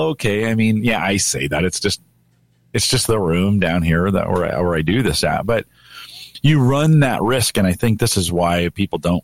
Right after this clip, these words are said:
click, you know, uh, deploy, upload, whatever, 'cause they're afraid of the people around them now can listen to this. And they're gonna be like, "Again, what are you doing?" I think you have to get past it. Um, yeah, there's gonna be some people who are gonna be like,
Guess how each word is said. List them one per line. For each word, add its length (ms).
click, 500
you 120
know, 300
uh, 260
deploy, 640
upload, 480
whatever, 560
'cause 160
they're 180
afraid 460
of 180
the 100
people 380
around 360
them 340
now 260
can 220
listen 320
to 120
this. 280
And 120
they're 80
gonna 140
be 60
like, 180
"Again, 560
what 180
are 100
you 200
doing?" 320
I 60
think 220
you 60
have 280
to 80
get 180
past 420
it. 140
Um, 280
yeah, 280
there's 180
gonna 180
be 100
some 200
people 260
who 60
are 40
gonna 160
be 120
like, 220